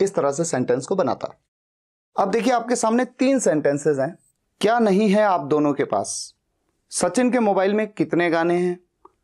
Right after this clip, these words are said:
और हम सबके अंदर प्रतिभा है। प्रतिभा मतलब टैलेंट। हम सबके अंदर है, यानी हम सब में है।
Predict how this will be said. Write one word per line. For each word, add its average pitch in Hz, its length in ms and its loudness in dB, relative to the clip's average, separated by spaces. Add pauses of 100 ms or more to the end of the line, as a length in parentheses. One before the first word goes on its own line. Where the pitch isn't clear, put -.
(140)
और 190 100 2
हम 214 300 0
सबके 208 560 0
अंदर 190 420 0
प्रतिभा 165 580 0
है। 139 360 -2 (260)
प्रतिभा 190 400 0
मतलब 214 420 -2 (180)
टैलेंट। 147 480 0 (460)
हम 208 160 2
सबके 196 460 -2
अंदर 196 380 2
है, 202 280 -4 (320)
यानी 160 220 2
हम 160 300 -2
सब 226 380 -4 (540)
में 160 300 2
है। 135 280 -2